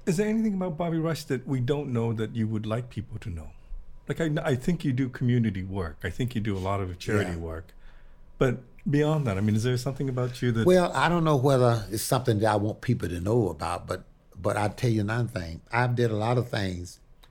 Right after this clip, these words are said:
Speaker 2: wasn't godly, wasn't spiritual, that I, that, that I don't wish I could change it.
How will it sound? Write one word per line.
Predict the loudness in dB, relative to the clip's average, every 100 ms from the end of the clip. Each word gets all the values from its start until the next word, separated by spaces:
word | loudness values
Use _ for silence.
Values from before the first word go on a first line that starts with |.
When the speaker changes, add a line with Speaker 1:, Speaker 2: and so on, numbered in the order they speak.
| -20 -20 -20 -20 -20 -20 -20 -20 -20 -20 -14 2
Speaker 2:
wasn't | 4 6 4
godly, | 0 0 0 -2 -4 -6 -10 -14
wasn't | -6 -6
spiritual, | -6 0 2 2 -2 -10 -12 -16 -20 -20 -20 -20 -20 -20 -6
that | 0
I, | 0 0 -4 -8
that, | -6 -4
that | -6 -6 -4
I | 0
don't | 2 2
wish | 2 0
I | 0
could | -4 -8
change | -4 0 0
it. | -2 -6